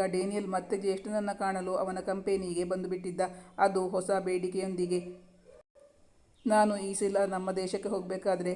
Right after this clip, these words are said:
ಇಂಡಿಯನ್ ಹುಡುಗಿನೇ ಮದುವೆಯಾಗಿ ಹೋಗ್ಬೇಕು ಅಂತ ತೀರ್ಮಾನ ಮಾಡಿದ್ದೀನಿ. I want to marry her. ನಾನು ಆ ಹುಡುಗಿಯನ್ನು ಮದುವೆಯಾಗಲು ಇಚ್ಛಿಸುತ್ತೇನೆ" ಎಂದು ತನ್ನ ಆಸೆಯನ್ನು ಜ್ಯೇಷ್ಠನ ಬಳಿ ಹೇಳಿಕೊಂಡಿದ್ದ.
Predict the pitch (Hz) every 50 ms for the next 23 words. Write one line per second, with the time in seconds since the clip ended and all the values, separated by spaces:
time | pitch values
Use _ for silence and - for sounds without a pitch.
0 | 180 - - - - 196 202 208 202 208 214 214 208 202 196 185 180 185 190 190
1 | 190 185 180 180 185 196 196 190 185 185 208 196 185 180 185 185 185 - 185 185
2 | 180 175 185 185 185 - 190 185 190 190 185 185 185 185 185 185 185 180 175 180
3 | 180 185 185 180 - - - - - - _ - - - - - - 208 208 196
4 | 196 196 196 196 - 202 196 190 180 180 185 185 202 202 190 196 180 190 - -
5 | - - - _ _ - 214 202 202 202 190 190 190 190 - - - - 202 208
6 | 202 208 220 196 214 196 202 196 190 190 190 190 185 180 185 196 208 208 202 196
7 | 190 185 185 190 185 190 185 196 185 202 - - 208 190 185 190 185 185 - -
8 | - - - - - - - - 220 220 214 202 196 190 190 196 196 196 196 196
9 | 196 190 196 202 - 240 214 208 196 190 190 190 196 202 - - - - - -
10 | - 202 214 208 208 214 233 214 202 190 196 190 190 196 202 220 190 185 185 185
11 | 202 190 185 180 180 175